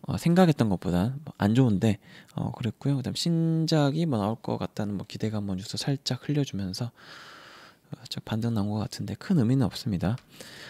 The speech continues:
확실히 그 뭐, 결정되는 거, 그날 그게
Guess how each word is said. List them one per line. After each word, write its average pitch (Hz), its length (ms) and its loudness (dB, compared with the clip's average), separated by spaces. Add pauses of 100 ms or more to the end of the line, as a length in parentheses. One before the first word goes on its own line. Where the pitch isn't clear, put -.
(120)
확실히 196 480 8
그 160 200 10
뭐, 127 240 10
결정되는 147 680 8
거, 170 180 8 (240)
그날 113 300 4 (180)
그게 135 260 4